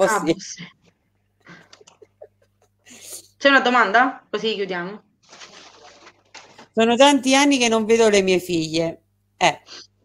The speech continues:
Speaker 2: questa è la domanda, lo sa-, lo sapevo già. <laughs> Quale sarebbe la domanda, Samuele? Facci la domanda.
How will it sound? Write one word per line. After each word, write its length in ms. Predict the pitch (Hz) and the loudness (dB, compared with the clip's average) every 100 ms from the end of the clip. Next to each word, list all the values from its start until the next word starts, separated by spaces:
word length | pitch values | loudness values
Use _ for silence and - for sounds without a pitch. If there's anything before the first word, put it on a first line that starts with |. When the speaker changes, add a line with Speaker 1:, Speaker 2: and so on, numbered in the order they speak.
| _ | _
Speaker 2:
questa 240 | - 233 240 | -2 2 6
è 20 | |
la 100 | 214 | 6
domanda, 520 | 214 220 208 196 202 | 6 4 2 6 4
lo 100 | 208 | 4
sa-, 280 | 208 220 _ _ _ | 0 -2 _ _ _
lo 140 | 175 185 | -6 0
sapevo 440 | 208 202 220 214 | 2 4 4 4
già. 380 | 202 233 180 - _ - - - | 4 4 2 -2 _ -20 -16 -6
<laughs> 320 | 349 403 - - _ _ _ _ _ _ _ _ _ _ _ _ - | -2 -2 -2 -12 _ _ _ _ _ _ _ _ _ _ _ _ -2
Quale 260 | 254 277 | 0 2
sarebbe 380 | 269 277 254 208 | 2 0 0 4
la 100 | 214 | 4
domanda, 480 | 208 208 202 196 185 | 4 2 0 2 0
Samuele? 800 | 175 185 185 202 190 170 160 160 _ - | 0 -4 -2 0 0 0 -4 -8 _ -4
Facci 260 | 202 - | -4 -2
la 100 | 240 | -4
domanda. 500 | 220 202 170 156 147 | -2 -2 -4 -4 -10